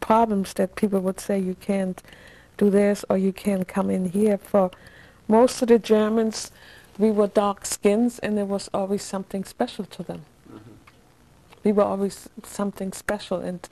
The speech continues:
Speaker 1: sometimes they would even, uh, uh, be extra nice.
Speaker 2: Mm-hmm.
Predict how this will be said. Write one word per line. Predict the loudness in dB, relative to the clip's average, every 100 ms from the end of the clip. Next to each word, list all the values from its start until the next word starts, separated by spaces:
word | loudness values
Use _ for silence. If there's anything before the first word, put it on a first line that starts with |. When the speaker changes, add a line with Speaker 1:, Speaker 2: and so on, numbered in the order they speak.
| -20 -20 -20
Speaker 1:
sometimes | -2 -2 0 -4 -4
they | -4
would | -6 -8 -6
even, | -6 -6 -6 -6
uh, | -6 -8 -10 -16 _ _ _ -6
uh, | -4 -4 -6 -12 -4
be | -2 0
extra | -2 -4 -6 -6
nice. | -6 -8 -14 -16 -20 -20 _ -20
Speaker 2:
Mm-hmm. | -18